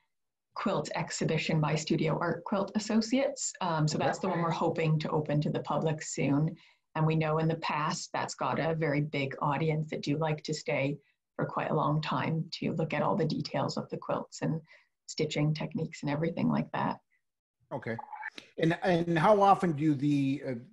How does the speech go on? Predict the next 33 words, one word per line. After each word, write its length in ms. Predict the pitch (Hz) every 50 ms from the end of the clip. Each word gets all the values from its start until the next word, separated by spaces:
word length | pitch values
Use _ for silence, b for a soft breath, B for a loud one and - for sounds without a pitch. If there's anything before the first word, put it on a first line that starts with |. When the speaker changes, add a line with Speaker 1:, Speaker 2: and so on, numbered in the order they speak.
| 190 143 123 120 - - _ - - -
Speaker 2:
these 360 | 151 135 123 139 143 135 135 -
change 420 | - - 151 147 143 135 123 120
up? 340 | 135 127 113 - - - 127
Do, 320 | 127 120 120 120 123 117 113
do 140 | - 127
they 200 | 120 123 123 120 - - _ _ _ _
change 280 | - - 143 143 127 143
up 180 | 139 113 - -
once 200 | 131 123 - 135
a 40 |
year, 500 | 120 120 131 165 180 185 185 180 180 180 165
a 20 |
couple 260 | 165 - 143 - 180
of 80 | 170 151
times 320 | - 160 165 170 165 147
a 60 | 156 160
year? 480 | 156 156 165 165 170 170 175 175 165
Or? 180 | 135 110 - - _ _ _ _ _ _ _ _ _ _ _ -
Speaker 1:
Um, 200 | 254 254 269 262 262
it 140 | 294 -
sort 220 | - - 381 466 494 -
of 100 | - 233
varies. 520 | 220 214 208 220 226 247 262 277 277 262 -
At 120 | 240 240
the 80 | - 254
moment, 380 | 226 247 262 294 330 359 359
they're 140 | - 262 254
changing 560 | 247 - 247 226 226 220 240 233 226 214 214
fairly 520 | 214 - - 208 202 202 208 196 196 190 190
frequently. 1000 | - - - - 196 196 196 - 190 170 - - 139 131 147 131 143 180 196 196
Obviously, 760 | 190 185 185 196 196 190 190 - - 185 175 180 180 180 -
the, 380 | 180 170 160 160 156 156 - - -
um, 400 | 165 160 147 147 147 147 143